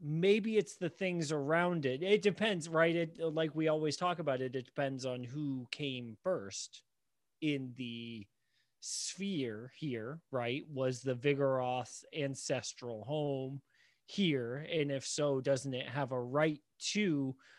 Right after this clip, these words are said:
parts of that home, uh, that may be out of bounds for the Vigoroth after nine P M on,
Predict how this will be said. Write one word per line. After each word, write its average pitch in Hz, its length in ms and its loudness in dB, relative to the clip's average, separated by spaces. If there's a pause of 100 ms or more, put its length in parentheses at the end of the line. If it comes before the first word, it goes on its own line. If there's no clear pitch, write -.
(320)
parts 180 420 4
of 143 300 -2
that 135 300 2
home, 127 600 0 (680)
uh, 139 220 2
that 143 260 2
may 151 280 4
be 139 480 2
out 151 300 6
of 135 200 -2
bounds 143 400 2
for 156 260 0
the 135 100 -2
Vigoroth 139 520 2
after 139 280 -4
nine 135 260 -2
P 143 200 0
M 127 180 0
on, 117 240 -10